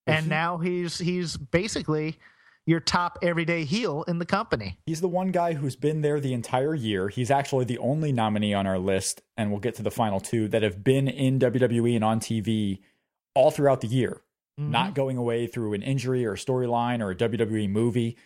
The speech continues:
Speaker 1: He's been there the entire year, and that's why, uh, I think we both had him on our ballot. The next man
Speaker 2: And
Speaker 1: on
Speaker 2: he's
Speaker 1: our
Speaker 2: great in the ring with
Speaker 1: Yeah,
Speaker 2: everybody
Speaker 1: absolutely.
Speaker 2: he's in.
Speaker 1: Absolutely. Uh, the next name on our list, nominee Daniel Bryan.
Speaker 2: Uh, up through WrestleMania, was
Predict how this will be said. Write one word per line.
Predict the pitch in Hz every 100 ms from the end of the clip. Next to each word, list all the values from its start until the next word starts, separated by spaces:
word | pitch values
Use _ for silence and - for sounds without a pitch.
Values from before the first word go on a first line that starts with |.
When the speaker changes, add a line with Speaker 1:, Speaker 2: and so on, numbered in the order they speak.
| _ _
Speaker 1:
He's | 160 139
been | 131 185
there | 180 165
the | 139
entire | 131 113 - 131 131 123
year, | 110 101 90
and | 95 107
that's | 113 -
why, | 123 117 104 101
uh, | 98
I | 101
think | 110 104
we |
both | 101 107 101
had | 104 95
him | 95 92 -
on | 113 104
our | 92
ballot. | 92 107 131 -
The | 107
next | 117 -
man | 185
Speaker 2:
And | 247 196
Speaker 1:
on |
Speaker 2:
he's | 202 -
Speaker 1:
our |
Speaker 2:
great | 160 180 190
in | 190 185 185
the |
ring | 175 190 185 135
with | 135 123
Speaker 1:
Yeah, | 208
Speaker 2:
everybody | 113 143 160 160
Speaker 1:
absolutely. | 160
Speaker 2:
he's | 165 170
in. | 165 135 123 _
Speaker 1:
Absolutely. | 107 127 - 110 165 123 104 _ _ _ _ -
Uh, | 131 143 -
the | 135
next | 190 202
name | 165 180 185
on | 180
our | 165
list, | 143 175 214 - - _ _ _ _ _ _ -
nominee | 131 160 165 170 151
Daniel | 104 135 175 180
Bryan. | 156 123 113 101 85 85 - _ _ _ _ _ _ _ _ _ _ - -
Speaker 2:
Uh, |
up | 156 156 156 156 160 180 160 -
through | - 165
WrestleMania, | 170 165 175 165 175 175
was | 147 160 160